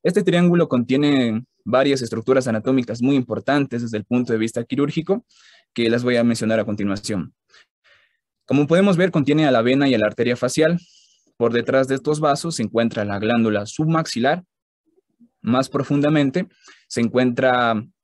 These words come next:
la arteria carótida común, su bifurcación, la yugular interna, la cadena yugular interna, ganglios, eh, linfáticos cervicales profundos. Eh, también un poco hacia abajo,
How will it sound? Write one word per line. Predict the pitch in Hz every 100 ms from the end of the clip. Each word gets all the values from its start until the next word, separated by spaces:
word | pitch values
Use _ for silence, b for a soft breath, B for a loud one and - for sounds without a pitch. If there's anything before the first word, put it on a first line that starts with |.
| _ _ _ -
la | 113 117
arteria | 117 - 120 123 123 113
carótida | 117 113 120
común, | 110 120 156 175 175 160
su | 127
bifurcación, | 117 117 110 110 - 160 175 180 180 -
la | 110
yugular | 113 113 113 113
interna, | 113 151 160 160 185 - _ b b b
la | 113 117
cadena | 117 131 143
yugular | 131 120 110 107 110 131 139 -
interna, | 117 117 156 139 156 180 - _ -
ganglios, | 104 113 120 120 117 117
eh, | - 107
linfáticos | 107 110 117 104 113 104
cervicales | 98 95 110 110
profundos. | 156 160 139 160 190 - _ - - _ _ _ _ _ _ B B B B _ _ 120
Eh, | 127 123
también | 139 165 180 180 -
un | 131
poco | - 165 175 160
hacia | 175 127
abajo, | 143 135 151